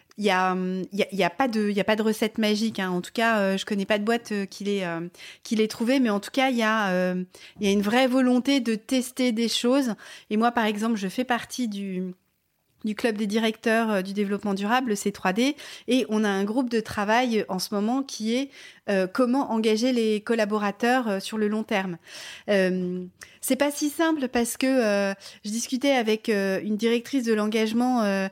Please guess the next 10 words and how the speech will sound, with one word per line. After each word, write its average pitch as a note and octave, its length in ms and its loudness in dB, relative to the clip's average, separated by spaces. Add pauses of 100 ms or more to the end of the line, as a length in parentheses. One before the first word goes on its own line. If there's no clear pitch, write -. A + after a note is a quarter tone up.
(440)
euh, F#3 480 2
d'une, G#3 280 0
euh, F3+ 460 2 (160)
du, G3+ 240 -4
d'une G#3 280 0
entreprise A3+ 500 0
dans G3+ 160 2
le F#3+ 220 0
retail, G#3+ 580 0 (440)
euh, F3+ 320 2